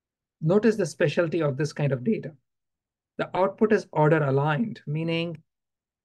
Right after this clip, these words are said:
the B occurs before A, which means the portion of the input that corresponds to B occurs before the portion of the input that corresponds to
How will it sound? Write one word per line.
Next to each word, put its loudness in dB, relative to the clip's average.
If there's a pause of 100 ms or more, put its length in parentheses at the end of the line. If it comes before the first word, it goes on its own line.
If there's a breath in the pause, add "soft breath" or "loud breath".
(120)
the 4
B 0
occurs 0
before -2
A, 2
which -4
means -8
the -2
portion -4
of -2
the -8
input -2
that -2
corresponds -6
to -2
B -2 (800)
occurs 0
before 0
the -4
portion -4
of -4
the -8
input -6
that -6
corresponds -6
to -12